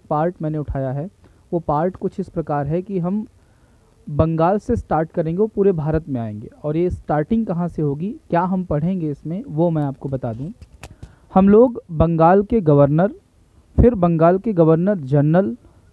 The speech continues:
फिर भारत के गवर्नर, फिर भारत के गवर्नर जनरल और फिर last में जो है वायसराय, भारत के वायसराय के बारे में हम लोग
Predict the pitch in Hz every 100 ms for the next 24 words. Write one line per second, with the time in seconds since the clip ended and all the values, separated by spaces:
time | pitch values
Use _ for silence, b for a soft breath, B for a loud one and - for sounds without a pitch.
0 | - 240 254 _ - 147 139 151 180 214
1 | 233 196 185 175 165 202 - b b b
2 | - 233 262 175 165 196 247 220 202 196
3 | 196 175 170 156 180 208 b b - 190
4 | 254 262 170 165 170 - 190 160 156 240
5 | 277 b b 175 156 151 143 127 135 139
6 | 151 160 220 160 143 - 147 139 139 123
7 | 127 127 131 151 226